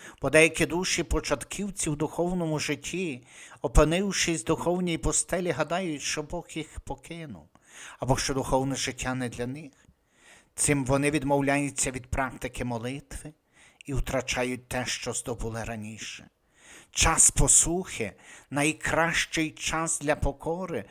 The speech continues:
перед святою Божою волею. Я не кажу, що ви не відчуваєте болю, втративши відчуття присутності Бога. Можливо, щоб душа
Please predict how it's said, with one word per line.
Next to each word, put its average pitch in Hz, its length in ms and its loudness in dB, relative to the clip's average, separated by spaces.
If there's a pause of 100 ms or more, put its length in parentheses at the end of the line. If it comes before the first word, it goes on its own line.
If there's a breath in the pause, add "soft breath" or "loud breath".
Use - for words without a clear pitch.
(240 loud breath)
перед 135 240 0
святою 139 360 0
Божою 131 460 -2
волею. 127 440 -12 (500 loud breath)
Я 160 140 4
не 156 140 2
кажу, 170 420 -2
що - 260 0
ви 147 80 0
не 143 120 -2
відчуваєте 131 840 -6
болю, 120 460 -12 (320 loud breath)
втративши 127 680 -2
відчуття 120 480 -6
присутності - 920 0
Бога. 117 300 -14 (480 loud breath)
Можливо, 156 500 2
щоб 127 280 -2
душа 143 380 -2